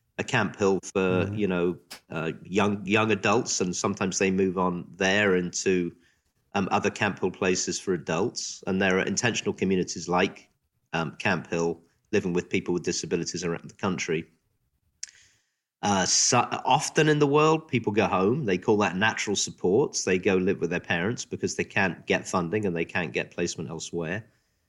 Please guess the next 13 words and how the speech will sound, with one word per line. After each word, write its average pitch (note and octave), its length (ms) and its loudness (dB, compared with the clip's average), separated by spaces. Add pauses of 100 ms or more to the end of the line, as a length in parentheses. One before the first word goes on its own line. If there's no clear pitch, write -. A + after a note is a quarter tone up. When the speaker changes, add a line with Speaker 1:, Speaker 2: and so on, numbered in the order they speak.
(260)
Speaker 1:
The G#2+ 140 4
Speaker 2:
Yeah. G#2 80 6
Speaker 1:
employment A2 580 2
rate A#2+ 420 2
for G2+ 100 -6
people G#2 420 0
that F2 140 2
have, F#2+ 300 2
you G#2 80 0
know, F#2+ 80 2
profound F#2+ 460 -2
disabilities, A2 960 -2 (100)
um, F2 400 -2